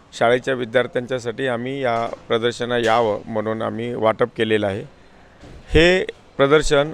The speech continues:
दहावीपर्यंतच्या विद्यार्थ्यांच्यासाठी मोफत असेल, हा, अ, सगळ्यात मोठा संदेश आम्ही या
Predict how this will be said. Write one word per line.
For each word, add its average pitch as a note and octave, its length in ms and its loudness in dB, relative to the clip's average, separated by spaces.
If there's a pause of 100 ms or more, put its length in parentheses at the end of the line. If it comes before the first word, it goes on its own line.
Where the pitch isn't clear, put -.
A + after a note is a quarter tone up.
(120)
दहावीपर्यंतच्या C#3 880 2
विद्यार्थ्यांच्यासाठी A#2+ 1080 0
मोफत B2 500 2
असेल, F#2 280 -2 (880)
हा, C3 360 4 (1000)
अ, A2 340 0 (140)
सगळ्यात B2 400 4
मोठा C3 260 2
संदेश B2 400 -2
आम्ही B2 220 0
या A2 300 4